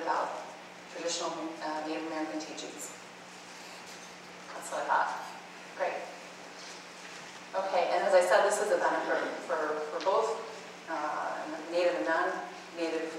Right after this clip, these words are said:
communities, and it's really, I think, um, wisdom and knowledge that has been vastly underutilized.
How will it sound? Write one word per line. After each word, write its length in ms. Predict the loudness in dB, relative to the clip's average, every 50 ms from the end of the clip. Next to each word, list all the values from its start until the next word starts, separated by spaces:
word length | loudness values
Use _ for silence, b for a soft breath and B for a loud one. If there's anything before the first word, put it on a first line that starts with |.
| -6 -6 -6
communities, 400 | -6 -4 -4 -4 -4 -4 -4 -2
and 80 | -2 -4 -4
it's 160 | -4 -4 -4
really, 240 | -4 -4 -2 -2 -4 -4 -6 -8 -10 -12 -10 -4 -4
I 80 | -4 -2 0
think, 240 | -2 -2 -2 -2 -6 -6 -6 -6 -6 -6
um, 320 | -4 -4 -4 -4 -4 -4 -4 -6 -8 -10 -12 -12 -4 -2
wisdom 320 | -2 -2 0 0 0 2 2 2 2
and 100 | 0 2
knowledge 340 | 2 2 4 4 2 0 0 0
that 120 | 0 0 0
has 120 | -2 -2 -4 -4 -4
been 320 | -4 -4 -4 -4 -6 -6 -8 -10 -12 -12 -14 -14 -8 0
vastly 340 | 4 4 4 4 2 0 0 -2 -2
underutilized. 840 | -4 -4 -4 -2 -4 -4 -4 -4 -4 -2 -2 -4 -4 -4 -8 -10 -10